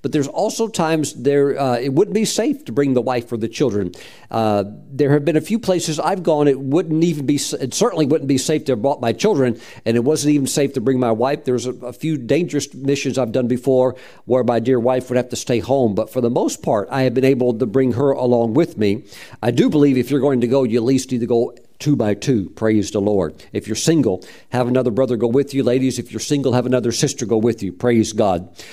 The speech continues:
But, uh, there's also a, p-, a part where you just have to leave. You have to leave your culture, you leave your food, you leave the things you like, and you go places. And maybe you sleep in beds that are not as comfortable as your bed.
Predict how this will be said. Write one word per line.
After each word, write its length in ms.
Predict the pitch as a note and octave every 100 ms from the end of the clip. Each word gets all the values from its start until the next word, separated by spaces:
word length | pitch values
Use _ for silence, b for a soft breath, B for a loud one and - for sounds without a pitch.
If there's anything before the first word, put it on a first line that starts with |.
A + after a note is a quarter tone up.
| B B -
But, 300 | B2+ B2+ D3
uh, 100 | C#3
there's 200 | D#3 D3
also 440 | - D#3+ - C#3
a, 160 | C#3 D3+
p-, 160 | -
a 120 | D#3 C#3
part 360 | D3 C#3+ -
where 160 | D3+ C3+
you 140 | C#3
just 100 | C#3+
have 180 | D3+ C#3
to 80 | C3+
leave. 300 | C3+ B2 A2
You 80 | B2+
have 100 | C3
to 60 |
leave 240 | B2 C3 A2
your 80 | A#2
culture, 400 | B2 C#3+ C#3 C#3
you 140 | A#2+
leave 180 | C3 G#2+
your 120 | A2+
food, 440 | - D#3+ C#3+ C#3+
you 80 | A#2
leave 200 | A#2+ C3
the 60 | A#2
things 300 | C3 B2+ A#2
you 80 | B2+
like, 300 | C3+ C3+ C3+
and 100 | A#2+
you 60 |
go 160 | A2+ C3+
places. 540 | C3+ C3+ C3 C3+ B2+ B B B B -
And 180 | B2+ B2
maybe 160 | C3 B2+
you 80 |
sleep 340 | A#2+ - D3+ C#3
in 140 | B2+
beds 220 | C3 C#3
that 100 | A#2
are 100 | A#2 A2
not 160 | B2+ B2
as 80 |
comfortable 380 | - D3+ - B2+
as 120 | A2+
your 140 | A#2+ D3
bed. 420 | A2+ C#3 C#3 -